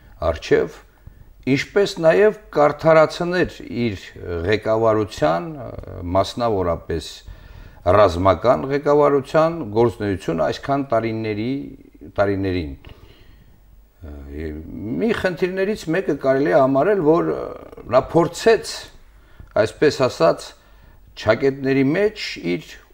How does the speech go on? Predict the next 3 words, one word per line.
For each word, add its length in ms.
ուժը 340
ցուցադրել, 720
դրանով 640